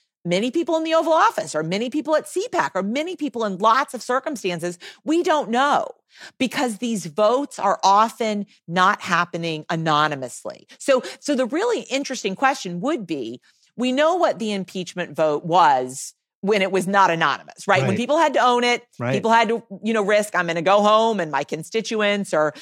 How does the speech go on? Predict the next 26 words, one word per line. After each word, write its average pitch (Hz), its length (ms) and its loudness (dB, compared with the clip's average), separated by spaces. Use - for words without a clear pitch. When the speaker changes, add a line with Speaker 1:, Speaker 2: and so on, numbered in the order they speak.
Speaker 1:
I'm 165 140 0
gonna 156 120 -2
get 139 160 -4
primaried," 214 720 2
or, 165 80 2
you 170 140 -4
know, 165 100 -2
whatever. 202 440 2
What 277 540 2
would 226 320 -2
the 202 100 -2
vote 185 320 0
have 151 300 -10
been 151 580 -4
anonymously, 226 800 -4
right? 240 540 -4
That 254 500 4
is 180 120 -2
an 185 60 -6
interesting 180 260 -6
question. 220 380 0
I 180 60 0
don't 202 120 2
have 185 120 -2
an 170 80 -4
answer, 190 540 0